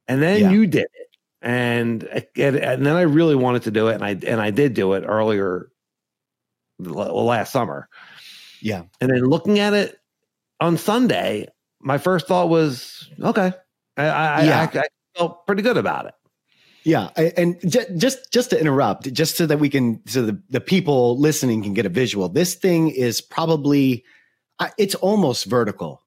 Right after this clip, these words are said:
Speaker 2: I mean, it, it literally is almost vertical. It's probably about twenty-five to thirty. Hey, it could be thirty-eight, actually, thirty-eight special. It could be thirty-eight feet. I don't know.
Speaker 1: <laughs>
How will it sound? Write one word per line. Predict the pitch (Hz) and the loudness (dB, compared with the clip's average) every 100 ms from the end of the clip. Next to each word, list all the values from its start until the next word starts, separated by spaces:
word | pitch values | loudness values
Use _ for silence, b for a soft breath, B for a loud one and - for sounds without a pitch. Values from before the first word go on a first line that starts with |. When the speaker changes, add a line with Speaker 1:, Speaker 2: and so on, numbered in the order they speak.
| _ | _
Speaker 2:
I | 123 | -2
mean, | 139 | 0
it, | 151 143 | 0 0
it | 170 | -2
literally | 170 160 180 220 196 151 | -2 0 2 2 2 2
is | 131 | 2
almost | 120 120 110 | 0 -2 -2
vertical. | 107 101 98 101 | -4 -2 -2 -2
It's | - | -4
probably | - 180 220 | -8 -4 -2
about | 202 190 - | -2 -4 -8
twenty-five | - 185 196 190 196 180 180 | -12 -4 -2 -2 -2 -2 -2
to | 180 | -4
thirty. | 160 180 180 _ _ | -4 -4 -4 _ _
Hey, | 196 262 | 0 0
it | 156 123 | 0 -4
could | 233 | 0
be | 226 | 0
thirty-eight, | - 143 139 175 - | 2 2 2 2 0
actually, | 92 - 85 | -4 -6 -6
thirty-eight | 107 107 104 | -2 0 0
special. | 101 139 101 | -2 -4 -4
It | |
could | 143 160 | -2 -2
be | 139 | 0
thirty-eight | 151 135 127 120 - | 2 4 4 2 0
feet. | 143 80 | 0 0
I | 113 | -2
don't | 139 139 | 0 0
know. | 95 - B | -2 -8 B
Speaker 1:
<laughs> | B | B